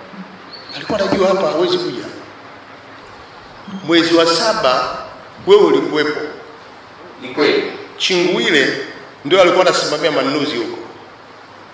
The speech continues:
Speaker 1: Chingwire alijipa zabuni ya kupeleka mchanga na kokoto. Sawa, kama na kampuni yake huko ifanye vizuri,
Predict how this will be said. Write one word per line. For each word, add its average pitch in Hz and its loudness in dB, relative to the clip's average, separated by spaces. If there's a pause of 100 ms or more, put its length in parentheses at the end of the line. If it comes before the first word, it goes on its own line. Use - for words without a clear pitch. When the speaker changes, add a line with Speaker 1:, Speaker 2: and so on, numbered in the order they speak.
(680)
Speaker 1:
Chingwire 170 2
alijipa 156 2
zabuni 147 -2 (460)
ya 139 0
kupeleka 156 2
mchanga 156 2
na 131 2
kokoto. 120 -4 (1600)
Sawa, 143 0 (280)
kama 180 6
na 151 4
kampuni 151 0
yake 165 2
huko 156 -2 (1400)
ifanye 175 2
vizuri, 165 0